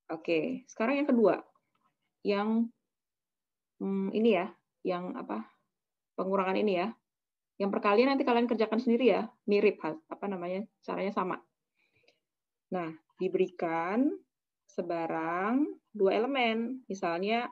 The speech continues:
A dengan B. Ini boleh A dengan B ya, karena nggak pakai A lagi kita ya. Anggota dari S satu iris S dua. Berarti di sini nih A dengan B-nya ya.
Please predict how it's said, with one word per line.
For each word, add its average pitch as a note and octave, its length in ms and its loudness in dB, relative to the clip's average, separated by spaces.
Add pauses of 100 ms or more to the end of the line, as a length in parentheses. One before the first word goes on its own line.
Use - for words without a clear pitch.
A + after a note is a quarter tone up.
A G#3 140 -2
dengan F3+ 320 -4
B. F#3 320 6 (160)
Ini G#3 100 2
boleh G3+ 380 6
A - 160 2
dengan F3+ 240 2
B G3+ 180 8
ya, F#3 80 4
karena F#3 300 0
nggak F3 80 -2
pakai - 180 -2
A E3+ 160 -2
lagi F#3 140 -4
kita F#3 180 -2
ya. E3+ 160 -4 (720)
Anggota G#3+ 540 0
dari G#3+ 480 6
S G#3+ 180 -2
satu G#3 460 -2
iris G#3+ 260 2
S F#3 240 -4
dua. E3+ 240 0 (800)
Berarti A3+ 240 6
di C4 80 6
sini C4+ 240 6
nih G#3+ 180 6 (140)
A F3 80 0
dengan F3+ 240 0
B-nya F#3 240 4
ya. F3 200 4